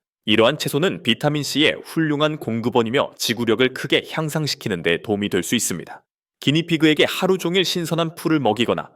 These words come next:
건강한 성장에 중요한 특정 영양소를 보충해주는 농장이 많이 있습니다.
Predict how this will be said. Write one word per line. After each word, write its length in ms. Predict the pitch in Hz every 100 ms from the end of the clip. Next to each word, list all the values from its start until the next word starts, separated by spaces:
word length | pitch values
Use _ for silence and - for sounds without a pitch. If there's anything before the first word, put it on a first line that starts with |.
| _
건강한 500 | - 107 113 120 127
성장에 520 | 123 131 117 143 - -
중요한 460 | - 127 131 151 -
특정 420 | - - 147 139
영양소를 520 | 98 107 110 120 120
보충해주는 680 | - 110 - 110 101 117 156
농장이 420 | 110 110 113 139
많이 380 | 110 85 98 107
있습니다. 640 | 123 110 - 147 - -